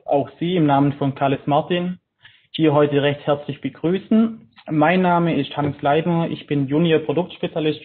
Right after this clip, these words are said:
für den I-P-S-Case Designer und freue mich wirklich sehr, Ihnen heute den I-P-S-Case Designer, seine Neuigkeiten sowie die virtuelle Inklusion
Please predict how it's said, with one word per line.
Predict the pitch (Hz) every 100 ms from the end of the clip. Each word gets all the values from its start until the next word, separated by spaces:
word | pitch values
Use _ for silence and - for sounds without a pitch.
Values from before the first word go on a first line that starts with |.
| _
für |
den | 139 131
I-P-S-Case | 135 131 139 127 _ - 175 190
Designer | 190 190 190 185 190 _ - _ _ _
und | 151 147
freue | - 147 147
mich | 147 143
wirklich | 147 143 135 -
sehr, | 147 143 147 160
Ihnen | 147 131 123
heute | 156 160 165
den | 139 131
I-P-S-Case | 139 - 131 - - 151 151
Designer, | 147 139 139 139 135 131 _ _ - - _
seine | - 139 135
Neuigkeiten | 139 160 190 - 175 175 175 175 170 165 151
sowie | 151 156
die | 135 131 123
virtuelle | 165 170 165 156
Inklusion | 151 151 139 147 143 139